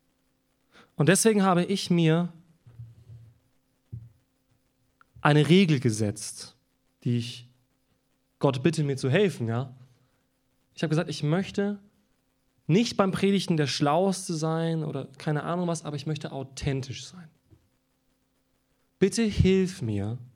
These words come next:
dass mein Leben von dir so geformt wird, dass ich wirklich predigen kann. Nicht vorlesen. Das ist mein Wunsch. Und dieser Wunsch musste sich aber entwickeln.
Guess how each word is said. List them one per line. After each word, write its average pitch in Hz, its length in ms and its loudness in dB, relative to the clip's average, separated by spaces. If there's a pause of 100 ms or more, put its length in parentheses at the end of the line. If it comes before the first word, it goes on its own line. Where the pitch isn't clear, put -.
(960)
dass 135 200 -2
mein 175 360 4
Leben 202 300 4
von 135 160 -2
dir 131 100 0
so 139 200 0
geformt 156 520 0
wird, 117 240 -4 (160)
dass 131 120 -6
ich 139 140 -6
wirklich 165 400 -6
predigen 147 480 -2
kann. - 300 -16 (1400)
Nicht 151 280 -2
vorlesen. 120 720 -2 (2000)
Das 151 140 -2
ist - 180 -6
mein 147 480 0
Wunsch. 127 560 -6 (640)
Und 131 60 -8
dieser 139 220 0
Wunsch 185 300 0
musste 160 260 -2
sich 151 200 -8
aber 143 180 -4
entwickeln. 127 600 -6